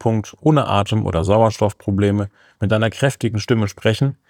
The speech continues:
mit der er eigentlich gar kein Mikrofon für den mehr als sechshundert Personen Saal benötigt hätte.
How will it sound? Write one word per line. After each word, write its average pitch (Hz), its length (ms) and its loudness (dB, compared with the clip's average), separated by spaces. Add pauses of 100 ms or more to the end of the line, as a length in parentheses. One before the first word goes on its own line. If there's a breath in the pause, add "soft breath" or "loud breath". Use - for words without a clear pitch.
(140)
mit 113 160 -2
der 120 60 2
er 123 100 2
eigentlich 135 400 0
gar 117 160 0
kein 113 200 -2
Mikrofon 113 680 -2
für - 120 -4
den 90 280 0
mehr 90 160 0
als 90 160 -6
sechshundert 95 480 -4
Personen 95 420 0
Saal 80 220 0
benötigt 104 480 -2
hätte. 85 200 -10